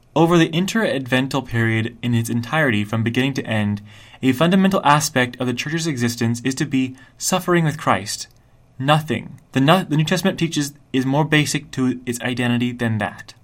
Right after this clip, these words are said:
The normal situation for the community of Christ is not to be influential and prosperous, but poor and oppressed.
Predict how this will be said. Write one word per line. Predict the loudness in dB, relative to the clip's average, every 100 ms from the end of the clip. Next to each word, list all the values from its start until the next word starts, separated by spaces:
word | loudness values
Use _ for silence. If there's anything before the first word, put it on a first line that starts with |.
| _ _ _ _ _ _
The | -2
normal | 2 6 6 4
situation | 2 2 2 2 -4
for | -2
the | -2 -2
community | -2 0 0
of | -2
Christ | -2 2 2 0 -6 -14 -20 -6
is | 0 2
not | 2
to | 2
be | -2
influential | 0 4 4 4 0 0
and | -2
prosperous, | 4 4 4 0 -2
but | -2 -6 -6
poor | 0 2 2 -2 -8 -6
and | -4 -4
oppressed. | -6 -6 -6 -6 -12 -14